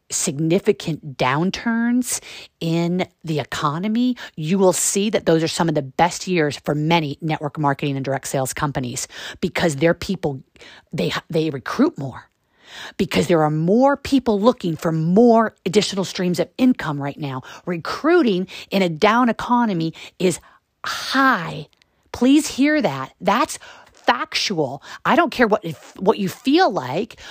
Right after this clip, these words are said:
We feel like inflation's hurting us. We feel like our dollar isn't going as far. And that is, there's some truth in that.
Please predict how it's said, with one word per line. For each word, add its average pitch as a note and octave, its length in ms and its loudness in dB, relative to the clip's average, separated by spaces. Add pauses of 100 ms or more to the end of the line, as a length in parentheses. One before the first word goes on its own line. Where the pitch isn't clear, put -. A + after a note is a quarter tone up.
We G3 280 6
feel D#4 500 0
like E3 240 0
inflation's D#3+ 500 -2
hurting G#3+ 300 0
us. C3 160 -8
We G3+ 120 -4
feel D4 520 -2
like E3 240 -2
our D#3 80 -2
dollar F3 380 2
isn't D3+ 180 -6
going D#3 300 0
as D3 100 -4
far. G3+ 240 4
And D#3+ 160 -4
that A#3 160 2
is, - 220 -4
there's - 200 -2
some D#3 140 -6
truth D#4 380 -2
in D3 100 -6
that. C3 300 -8